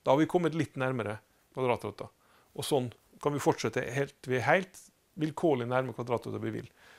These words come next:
avhengig av hvor mange runder vi kjører. Så dette var oppgave A.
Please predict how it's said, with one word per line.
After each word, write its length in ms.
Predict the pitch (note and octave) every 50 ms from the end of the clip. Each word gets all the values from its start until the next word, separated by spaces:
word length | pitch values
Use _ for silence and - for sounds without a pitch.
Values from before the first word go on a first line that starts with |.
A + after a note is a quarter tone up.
| - _ _ _ _ _ _ _ _ _
avhengig 300 | - C#3+ C#3 C#3+ A#2+ A2
av 20 |
hvor 160 | - B2+ A#2+ A#2+
mange 160 | B2 A#2+ A2
runder 240 | A2+ A#2 A2+ A2+ -
vi 80 | -
kjører. 240 | - - - - - _ _ _ _ _ _ _ _ _ _ _ - - - - - - - - - - - - - - _ _ _ _ _ _ _ _ _ _ _ _
Så 140 | - G3+ G#3+
dette 100 | G#3 A3
var 140 | G3+ G3+
oppgave 240 | G3 G3 F#3+ F3+ G3+
A. 120 | G3 G#3+